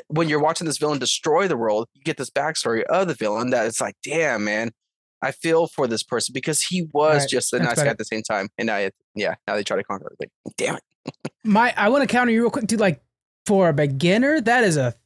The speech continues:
Speaker 2: thick story. That's like,
Speaker 1: Yeah,
Speaker 2: I, One Piece
Speaker 1: you're,
Speaker 2: isn't on my list
Speaker 1: yeah.
Speaker 2: either, 'cause it's like, damn.
Speaker 1: You're right. You're right. But I also wanna introduce to these beginners that everything they see on the outside, right? Naruto is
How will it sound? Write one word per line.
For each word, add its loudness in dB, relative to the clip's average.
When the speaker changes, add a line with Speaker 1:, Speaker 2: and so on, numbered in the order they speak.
Speaker 2:
thick 2
story. 2
That's 4
like, 4
Speaker 1:
Yeah, 4
Speaker 2:
I, 2
One 4
Piece 4
Speaker 1:
you're, 4
Speaker 2:
isn't 6
on 4
my 4
list 4
Speaker 1:
yeah. 4
Speaker 2:
either, 2
'cause 0
it's -2
like, -2
damn. -6
Speaker 1:
You're 0
right. 2
You're 0
right. 0
But 2
I 2
also 2
wanna -4
introduce -6
to -2
these -2
beginners -2
that 0
everything 0
they -2
see -2
on -2
the -4
outside, 0
right? 0
Naruto 0
is -2